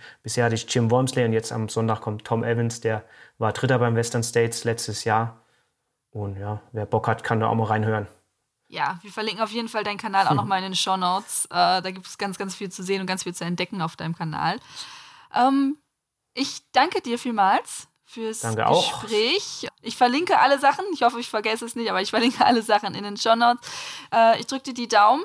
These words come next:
Speaker 2: dass es jetzt ganze Zeit so bei dir gut weiterläuft, äh, mit deinem Shop, mit deinem Laufen, mit deinem Ballern nach Maß und Spaß und
Speaker 1: <laughs>
Speaker 2: Gefühl, dass es gut läuft. Und, äh, ich denke, ja,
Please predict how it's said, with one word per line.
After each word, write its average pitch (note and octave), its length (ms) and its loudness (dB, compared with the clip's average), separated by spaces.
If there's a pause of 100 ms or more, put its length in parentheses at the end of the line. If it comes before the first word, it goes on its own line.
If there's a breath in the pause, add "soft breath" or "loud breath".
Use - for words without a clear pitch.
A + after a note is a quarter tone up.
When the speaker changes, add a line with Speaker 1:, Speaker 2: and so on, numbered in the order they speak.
(140)
Speaker 2:
dass A3+ 140 -2
es A#3 140 -8
jetzt A#3+ 200 -4
ganze A3+ 200 -2
Zeit A3+ 160 -2
so A3+ 180 -4
bei G#3+ 140 -2
dir G#3+ 120 -6
gut A3 200 -10
weiterläuft, A3 880 2
äh, G3+ 220 4
mit G3+ 240 -8
deinem G3+ 160 -4
Shop, G#3+ 420 0
mit G#3+ 220 -12
deinem G3+ 180 -4
Laufen, G3 580 0
mit F#3+ 180 -12
deinem F#3+ 420 -6 (100)
Ballern G3 320 4
nach F#3+ 160 0
Maß F#3+ 320 2
und F#3+ 140 -10
Spaß F#3+ 420 0
und D#3 160 -10
Speaker 1:
<laughs> - 0 -
Speaker 2:
Gefühl, D#3+ 540 0 (420 soft breath)
dass F#3 160 -10
es F#3 140 -14
gut - 180 -14
läuft. G3 320 0
Und, F3+ 280 -6
äh, E3+ 160 -2
ich F3 120 -4
denke, F#3+ 500 -2 (400)
ja, E3 160 -14